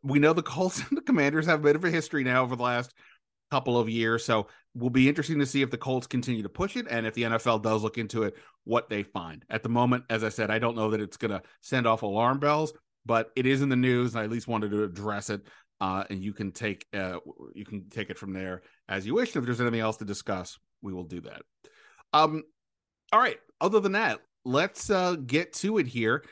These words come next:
Uh, Mike Jones and I, like I said, we talk about his article, Jason Wright, the good, the bad, where things are going. Is Jason Wright a, a, a future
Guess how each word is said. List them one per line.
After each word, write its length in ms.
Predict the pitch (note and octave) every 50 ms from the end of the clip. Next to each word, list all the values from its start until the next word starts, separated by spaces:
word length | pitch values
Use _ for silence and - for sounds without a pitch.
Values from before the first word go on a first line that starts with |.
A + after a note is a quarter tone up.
| - _ -
Uh, 220 | - A#2+ B2 A#2+
Mike 280 | A#2 A#2 C3+ D3 D#3+ C#3
Jones 300 | C#3+ D3+ D#3 D#3 D3 C#3+
and 80 | D#3
I, 40 | D3+
like 180 | D3+ C#3 C3+ -
I 60 | C3+
said, 200 | - D3 A#2+ G#2
we 100 | G#2 A2
talk 280 | - C3+ C3+ C3 B2+ -
about 220 | A2+ A#2 A2 G#2+
his 120 | A#2 G#2
article, 460 | B2 C3+ D#3 E3+ E3 - F3+ F3 E3 C3+
Jason 400 | G2 A2+ G#2+ G#2 G2+ - G2+ F#2+
Wright, 380 | F#2 A2+ C#3 D#3+ E3 E3 E3 - _ - _ _ - -
the 80 | - G2+
good, 460 | F2+ G#2 B2 C#3 E3 E3+ D#3+ D#3+ D#3+ - _ _ _ _ _ _ -
the 60 | F#2+
bad, 420 | F2 A2+ A#2+ C3 C#3+ D3+ E3 F3 E3 -
where 260 | G2+ A2+ A#2+ C3+ C3
things 220 | B2+ C3+ B2 A2+
are 40 | A2
going. 400 | F2+ F2 A2 A2+ C#3 E3+ F3+ F3+
Is 140 | C#3 G2 F2+
Jason 320 | - A#2 A#2 A#2+ - A#2+
Wright 280 | G#2+ A2+ A2+ A2+ A#2 A2+ - _ _ _ _ -
a, 60 | -
a, 340 | A2+ - - G#2 G#2+ F#2+ F#2 -
a 60 | -
future 500 | - - - C3+ C3 - C3+ B2+ A#2+ A#2